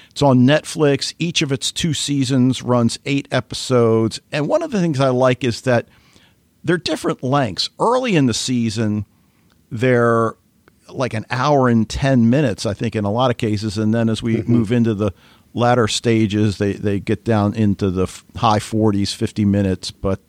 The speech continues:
Speaker 1: uh, oh my God, uh, if, if you thought season one's finale was a W T F, all I gotta say is wait till you get to,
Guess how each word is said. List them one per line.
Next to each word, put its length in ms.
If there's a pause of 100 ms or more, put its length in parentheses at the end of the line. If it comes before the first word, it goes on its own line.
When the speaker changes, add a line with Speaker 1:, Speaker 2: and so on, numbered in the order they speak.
Speaker 1:
uh, 160 (480)
oh 160
my 140
God, 140
uh, 280 (580)
if, 280 (260)
if 160
you 60
thought 280
season 560
one's 520 (280)
finale 580
was 200
a 60
W 320
T 300
F, 280 (480)
all 200
I 40
gotta 220
say 220
is 160
wait 160
till 120
you 100
get 180
to, 180